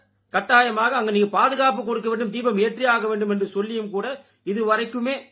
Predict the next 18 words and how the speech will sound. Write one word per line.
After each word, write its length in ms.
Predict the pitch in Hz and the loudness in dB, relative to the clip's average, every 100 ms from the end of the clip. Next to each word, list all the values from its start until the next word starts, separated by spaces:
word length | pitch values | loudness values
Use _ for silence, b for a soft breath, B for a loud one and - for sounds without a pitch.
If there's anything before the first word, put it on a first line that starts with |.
| _ - | _ -10
அதற்கான 360 | 160 196 196 | -6 -2 -2
ஏற்பாடுகளை 640 | 185 214 214 202 190 208 185 | 0 -2 -2 -2 -2 -4 -4
தமிழக 340 | 175 196 175 | -6 -4 -4
அரசு 340 | 160 160 - | -6 -10 -10
செய்யலன்னு 280 | 185 208 202 | -8 -4 -6
சொன்னா 560 | 165 127 107 110 170 _ _ _ _ _ _ _ _ _ _ _ _ _ _ _ _ _ _ _ _ _ | -6 -12 -14 -14 -16 _ _ _ _ _ _ _ _ _ _ _ _ _ _ _ _ _ _ _ _ _
ஒண்ணும் 300 | 151 208 208 | -6 -4 -4
புரியல. 320 | 185 214 160 | -4 0 0
இந்துக்களே, 640 | 127 165 190 196 208 190 175 | -2 -4 -2 0 0 -2 -8
நீங்கள் 240 | 160 147 | -6 -4
விழித்துக் 320 | 165 202 214 | -4 -4 -4
கொள்ள 220 | 180 165 | 0 0
வேண்டிய 220 | 160 151 139 | 0 -2 -4
நேரம் 340 | 156 180 143 | -2 0 -2
இது. 260 | 110 104 _ _ _ _ _ _ - | -6 -12 _ _ _ _ _ _ -14
இப்ப 200 | 151 160 | -4 -2
விட்டீங்கன்னாக்கா 800 | 165 202 220 196 175 196 220 - - | 0 -2 -2 -2 0 0 0 -2 -10
இதுக்கப்புறம் 600 | 151 147 156 180 214 | -8 -6 -2 0 0